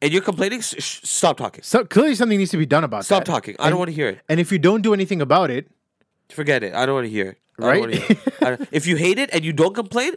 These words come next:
Speaker 1: you know, I'm okay with that because you're not saying anything. But you hate it.
Speaker 2: You do hate it, and I feel, I, I mean, if that person has a self-awareness that, "Okay, change is coming, I'm just gonna tolerate this for now," right? Because I was that person.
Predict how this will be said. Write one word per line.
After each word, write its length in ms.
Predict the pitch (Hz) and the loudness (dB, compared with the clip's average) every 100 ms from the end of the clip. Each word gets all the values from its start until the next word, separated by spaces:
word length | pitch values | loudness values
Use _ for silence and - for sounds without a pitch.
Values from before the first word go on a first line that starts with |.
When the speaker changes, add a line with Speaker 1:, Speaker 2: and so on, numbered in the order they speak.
| _ | _
Speaker 1:
you 140 | - 165 | -2 0
know, 120 | 247 | 2
I'm 140 | 196 | 0
okay 180 | 269 196 | 0 0
with 120 | 254 165 | 0 -4
that 220 | 101 - _ | -8 -12 _
because 160 | 143 175 | -6 -4
you're 80 | 185 | -2
not 100 | 190 | -2
saying 180 | 185 | -4
anything. 300 | 190 120 104 - _ _ _ - | -4 -8 -12 -20 _ _ _ -4
But 120 | 147 | 0
you 60 | 175 | 2
hate 180 | 175 | 2
it. 180 | 147 90 _ _ 143 123 _ | 0 -6 _ _ -14 -14 _
Speaker 2:
You 160 | 147 151 | -4 0
do 120 | 208 | 0
hate 220 | 175 165 | 2 2
it, 140 | 165 160 | 0 0
and 140 | 151 151 | 0 0
I 120 | 143 | 0
feel, 220 | 185 180 | 0 0
I, 120 | 151 - 156 | -2 -6 -2
I 60 | |
mean, 160 | 156 139 | 0 0
if 80 | 120 | 0
that 180 | 156 - | 0 0
person 240 | 156 151 | -4 -4
has 200 | 131 139 | -4 -4
a 40 | 135 | -4
self-awareness 680 | 143 135 - 123 127 139 - | -4 -4 -4 -4 -2 -4 -6
that, 140 | 123 | -6
"Okay, 200 | 131 120 | -6 -8
change 260 | 110 135 143 | -6 -4 -4
is 120 | 147 | -4
coming, 280 | - 131 151 | -4 -6 -6
I'm 120 | 110 120 | -8 -10
just 140 | 117 | -8
gonna 120 | 123 | -8
tolerate 420 | 107 117 127 127 | -4 -2 0 -2
this 120 | 127 - | -4 -10
for 120 | 117 | -10
now," 240 | 101 180 - _ _ - | -10 -10 -12 _ _ -2
right? 160 | 147 - - | -2 -4 -6
Because 220 | 143 147 - | -4 -2 0
I 100 | 151 | 0
was 140 | 131 | 0
that 160 | 101 - | -6 -8
person. 360 | 92 - - | -12 -12 -16